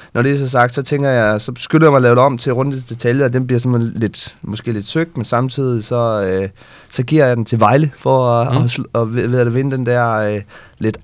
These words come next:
Speaker 1: meget, meget afgørende kamp, som, som har gjort, at, at de har fået lidt, lidt, lidt liv, lidt kunstigt liv. For, øh, havde de tabt den der, så havde det set endnu, endnu sværere ud, end det gør. Så det var en, øh,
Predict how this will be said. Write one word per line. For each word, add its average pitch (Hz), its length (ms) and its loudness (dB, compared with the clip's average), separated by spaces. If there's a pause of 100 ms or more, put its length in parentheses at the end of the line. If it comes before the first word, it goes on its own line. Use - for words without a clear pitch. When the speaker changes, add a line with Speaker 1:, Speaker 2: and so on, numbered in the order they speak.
(140)
Speaker 1:
meget, 131 220 2
meget 123 180 2
afgørende 123 440 2
kamp, - 300 -4
som, 110 380 -4
som 113 180 -6
har 107 100 -2
gjort, 120 240 0
at, 110 300 -4 (720)
at 107 180 -8
de 120 60 -2
har 123 80 4
fået 127 220 2
lidt, - 440 -2 (460)
lidt, 110 380 -6
lidt 120 180 4
liv, 143 280 2
lidt 131 140 -4
kunstigt 147 380 0
liv. 151 300 2
For, - 160 -8
øh, 135 80 0
havde 127 180 0
de 120 60 -4
tabt 147 320 0
den 139 140 -2
der, 131 140 0
så 127 160 -6
havde 135 120 -4
det 110 320 -2 (340)
set - 180 -8 (100)
endnu, 160 180 2
endnu 156 220 4
sværere 139 240 2
ud, 127 140 0
end 120 100 -2
det 113 80 -4
gør. 113 160 0
Så 110 220 -4 (500)
det 143 100 0
var 143 200 6
en, 113 180 2
øh, 101 280 0